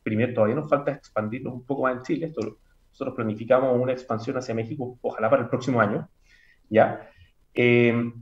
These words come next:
<clears throat> y luego de México, eh, los otros mercados que se han vuelto sumamente atractivos, en particular para el tema de aplicaciones, son Colombia y Brasil. Colombia y Brasil en particular. Brasil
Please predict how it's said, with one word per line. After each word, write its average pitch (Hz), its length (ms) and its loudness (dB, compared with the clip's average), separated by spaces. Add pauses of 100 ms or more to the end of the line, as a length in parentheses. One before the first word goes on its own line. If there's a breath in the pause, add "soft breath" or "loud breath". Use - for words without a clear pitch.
<clears throat> - 1400 2
y 127 280 2
luego 156 340 6
de 160 220 6
México, 151 680 -2
eh, 117 140 -4
los 107 300 -2
otros 113 220 -8
mercados 123 380 0
que 107 80 -10
se 107 120 -10
han 113 80 0
vuelto - 380 0 (180)
sumamente 127 600 0
atractivos, 110 560 -4
en 113 60 -8
particular 110 520 -4
para 113 140 -2
el - 40 -20
tema 117 180 -6
de - 60 -4
aplicaciones, 123 560 -8 (380)
son 120 340 -4
Colombia 143 720 2
y 107 100 0
Brasil. 107 640 -6 (1000 soft breath)
Colombia 131 340 0
y - 40 2
Brasil - 520 0
en 113 140 -2
particular. 110 560 -2
Brasil 165 460 -6